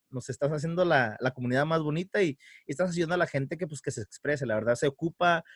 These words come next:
Yo, como te digo, admiro a los artistas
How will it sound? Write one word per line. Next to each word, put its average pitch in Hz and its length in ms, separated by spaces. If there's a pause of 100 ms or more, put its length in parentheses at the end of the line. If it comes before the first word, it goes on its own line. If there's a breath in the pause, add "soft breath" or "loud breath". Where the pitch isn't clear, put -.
(260 soft breath)
Yo, 151 440
como 135 260
te 135 100
digo, 143 340
admiro 143 360
a - 20
los 165 120
artistas 170 760